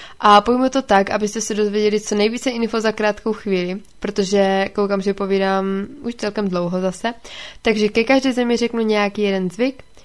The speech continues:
tradici anebo zajímavost, která se týká Vánoc a svátků v té dané zemi. A začnu rovnou u Anglie a Ameriky.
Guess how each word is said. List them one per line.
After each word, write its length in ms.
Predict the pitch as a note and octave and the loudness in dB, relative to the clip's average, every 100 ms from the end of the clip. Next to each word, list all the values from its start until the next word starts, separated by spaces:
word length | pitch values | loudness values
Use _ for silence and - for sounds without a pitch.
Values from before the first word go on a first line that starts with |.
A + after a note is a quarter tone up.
| - | -12
tradici 540 | - G#3+ A#3 A#3 B3 - | -2 0 0 -2 -6 -2
anebo 300 | G#3 G#3 G3 | 0 0 0
zajímavost, 640 | F#3+ G3 F#3+ F#3+ G3 A#3+ | 0 0 0 0 0 -4
která 300 | - - G#3 | -6 -2 -2
se 100 | G3+ - | -2 -6
týká 240 | G3+ G3+ | -4 -2
Vánoc 440 | F3 F#3 F#3+ G#3+ A3 | 0 2 2 0 -4
a 80 | G3+ | -8
svátků 360 | - F#3+ G3+ | -4 -6 -6
v 40 | F#3+ | -6
té 160 | G3 | -4
dané 240 | F#3 F3+ F3 | -4 -4 -4
zemi. 280 | F3+ F3 - - - - - - - - G3+ | -6 -8 -14 -20 -20 -20 -20 -20 -20 -4 0
A 240 | F#3+ F#3+ | 2 2
začnu 340 | G#3 A#3+ A#3+ A#3 | 2 0 0 2
rovnou 260 | G#3 G3+ | 4 2
u 120 | - | 2
Anglie 380 | G3+ G3+ G3 G3 | 0 0 2 2
a 120 | G3 | 2
Ameriky. 460 | F#3+ F#3 F#3 - - | 0 -2 -4 -8 -16